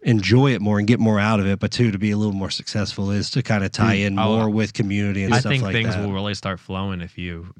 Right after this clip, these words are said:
Speaker 3: I mean, 'cause
Speaker 2: Yeah.
Speaker 3: you're so, you're really good. I mean, every act I've seen in here has been really good. But yeah, if you, like, dive more into,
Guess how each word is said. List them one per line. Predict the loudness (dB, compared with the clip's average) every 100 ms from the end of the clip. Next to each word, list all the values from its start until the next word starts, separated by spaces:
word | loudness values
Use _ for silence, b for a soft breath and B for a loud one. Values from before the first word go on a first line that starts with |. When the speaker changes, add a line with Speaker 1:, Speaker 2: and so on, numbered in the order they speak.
| -10
Speaker 3:
I |
mean, | -8 -2
'cause | -2
Speaker 2:
Yeah. | 0
Speaker 3:
you're | -2
so, | -2
you're | -2 -2
really | -2 -4
good. | -4 -4 -4
I | -2
mean, | -2
every | 0 -2 -4 _ _ _ -4
act | -2 -2
I've | -4 -6 -12 _ -18
seen | -8 -4
in | -4
here | -4 -6
has | -8
been | -8
really | -6 -6 -6
good. | -6 -6
But | -2
yeah, | 0
if | 0 -2
you, | -2
like, | 0 -2 -6 -6
dive | -4 -2 -4
more | -4 -4
into, | -4 -6 -6 -6 -6